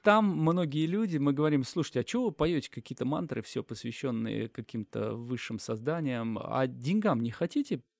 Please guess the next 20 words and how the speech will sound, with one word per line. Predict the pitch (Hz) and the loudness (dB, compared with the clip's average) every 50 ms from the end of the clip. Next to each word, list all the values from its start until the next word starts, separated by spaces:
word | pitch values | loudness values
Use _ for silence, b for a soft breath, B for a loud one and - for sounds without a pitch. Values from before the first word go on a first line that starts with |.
| _ _ - | _ _ -4
пописать | 120 113 - 123 - - 117 110 - | -4 -2 -2 -4 -4 -4 -4 -4 -2
мантры?» | 127 123 110 98 95 - 113 104 | -2 -2 -2 -2 -4 -4 -4 -4
Они | 101 110 110 - | -4 -4 -4 -4
так: | - 92 - - | -4 -6 -6 -8
«Чего?» | - - - 107 107 110 110 117 120 120 120 117 - B B B B B | -10 -8 -4 -4 -4 -2 -2 -2 -2 0 0 -2 -4 B B B B B
Ну | - 226 | 4 6
и | 262 196 | 6 6
нас | 127 139 156 135 - | 6 4 4 2 2
как-то | - 123 - - 135 | -2 -4 2 4 4
откинули | 131 - - - 131 110 101 101 101 107 | 4 4 2 -2 0 0 0 0 -2 -2
эзотерики, | 98 107 117 - - 117 107 110 110 - - 101 | -2 -2 -2 0 0 0 0 -2 -4 -4 -4 -4
а | 101 104 110 110 110 110 113 117 | -2 0 0 0 2 2 2 2
мы | 127 151 202 262 254 | 2 2 2 2 2
это | 156 123 113 113 101 95 113 147 175 - 131 120 - | 2 2 2 2 0 2 4 4 4 4 2 0 2
оставили | - - 127 - - 143 120 113 120 120 117 | 0 -2 -2 2 4 4 4 4 2 -2 -4
в | 110 - _ | -6 -2 _
памяти | - 175 220 240 240 208 - - 180 | 4 4 4 4 0 -2 -2 -2 0
и | 151 131 131 139 135 135 131 | 2 4 4 4 4 4 2
решили | 131 143 143 - 240 240 220 175 | 2 0 0 0 0 0 2 0
сделать, | 139 117 113 143 175 180 170 151 - | 0 0 2 2 4 4 4 2 0